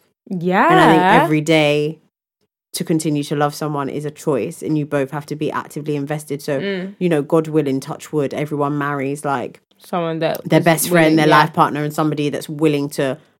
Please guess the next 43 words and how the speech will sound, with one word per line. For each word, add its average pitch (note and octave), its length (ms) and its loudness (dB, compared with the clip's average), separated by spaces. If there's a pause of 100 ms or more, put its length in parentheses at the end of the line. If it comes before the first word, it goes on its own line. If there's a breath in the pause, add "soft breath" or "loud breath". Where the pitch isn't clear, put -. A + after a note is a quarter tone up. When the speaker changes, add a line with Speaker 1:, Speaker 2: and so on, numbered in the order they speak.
Speaker 2:
put - 160 0
in D3+ 120 0
that C3+ 160 -2
work D3+ 320 0
every C#3+ 220 -4
day, C#3 240 -2
every F#3 240 -2
Speaker 1:
Mm-hmm. - 100 0
Speaker 2:
year, - 220 0
every C#3+ 200 -8
ten D3 280 -6
years. F2+ 380 -8
And E3 180 -2
hopefully D#3+ 300 -4
you D#3 180 -6
don't D3 260 -2
end D#3+ 180 -2
up D3+ 120 -6
in C#3+ 80 -6
a C#3 40 -6
situation C#3+ 600 -10
where C3 320 -6 (320 soft breath)
there's D#3+ 140 4
a D#3 40 0
breakdown D3+ 400 0
in C#3 60 -2
communication C#3+ 720 -2
or C#3 180 0
it - 40 0
ends C3+ 220 -2
up - 140 -6
this - 240 -8
way C3 180 -4
and C3+ 100 -2
then C#3 100 0
you G3+ 60 4
Speaker 1:
Yeah. F3+ 120 2
Speaker 2:
end C#3+ 160 -2
up - 220 -4 (200)
being D3 220 2
led C#3+ 240 -2
astray. C#3+ 360 -4
Like, C#3 160 -2